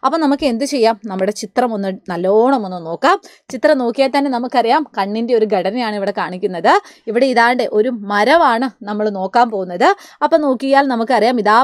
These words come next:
മരത്തിൻ്റെ ആ ഭാഗത്തു നിന്നുള്ള ലൈറ്റ് എന്താണ്, ആ നമ്മുടെ ലെൻസിൻ്റെ ഉള്ളിൽ കൂടെ എവിടെ വന്ന് പതിക്കുന്നുണ്ട്, ഇതാ ഈ ഒരു ഭാഗത്ത് വന്ന് പതിക്കുന്നുണ്ട്. അപ്പം നിങ്ങൾ നോക്കിക്കേ,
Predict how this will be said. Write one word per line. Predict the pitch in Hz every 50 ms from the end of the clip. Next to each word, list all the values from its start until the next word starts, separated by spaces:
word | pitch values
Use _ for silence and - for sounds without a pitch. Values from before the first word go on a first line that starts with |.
| 247 226
മരത്തിൻ്റെ | 196 190 196 202 - _ _ _ 262 247 247 254 254 311 311 - - 185 190
ആ | 208 240 214
ഭാഗത്തു | 220 208 202 208 226 208 240 226 233
നിന്നുള്ള | 240 240 240 233 208 202 214 262 302
ലൈറ്റ് | 247 208 202 202 - 254 226
എന്താണ്, | 220 220 254 247 240 240 254 254 254 - - - - 311
ആ | 320 320 277 247 247
നമ്മുടെ | 247 247 254 262 269 247
ലെൻസിൻ്റെ | 233 233 233 240 - 294 285 262 269 254
ഉള്ളിൽ | 226 226 240 254 240 -
കൂടെ | 269 262 262 254 254 226
എവിടെ | 202 226 254 254 254
വന്ന് | 240 254 254 262
പതിക്കുന്നുണ്ട്, | 247 202 240 202 277 262 262 262 247 269 240 214
ഇതാ | 220 214 208 196 208
ഈ | 220 254 247
ഒരു | 226 208 220
ഭാഗത്ത് | 196 190 185 190 - 240 226
വന്ന് | 196 180 202 196 208
പതിക്കുന്നുണ്ട്. | 185 175 202 190 262 240 233 214 185 160 - - - - - - 240
അപ്പം | - 311 311
നിങ്ങൾ | 294 285 294 311 302
നോക്കിക്കേ, | 285 269 247 294 262 240 294 285